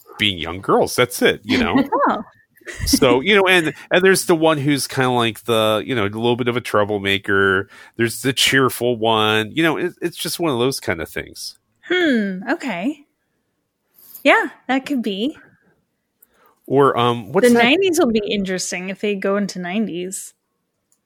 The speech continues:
Speaker 1: You think they'll make it that far?
Speaker 2: I don't know. I, okay, so I know that we have seen little bits and pieces of eighties for sure, I remember,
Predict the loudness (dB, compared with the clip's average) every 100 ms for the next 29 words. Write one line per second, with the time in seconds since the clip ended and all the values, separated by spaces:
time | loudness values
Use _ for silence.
0 | _ _ _ -16 -12 -8 -4 -4 -2 -2
1 | -2 -4 -2 -2 -2 -2 -2 -2 -8 _
2 | _ _ _ _ _ _ -20 -20 -12 -10
3 | -4 -2 0 0 2 0 -2 0 0 2
4 | 0 2 4 6 4 2 0 0 2 0
5 | 2 0 0 -2 0 2 4 4 4 4
6 | 2 2 0 -2 -2 -2 2 2 2 -4
7 | -6 2 4 4 2 0 -2 -2 0 4
8 | 6 6 6 2 0 -2 -2 0 -4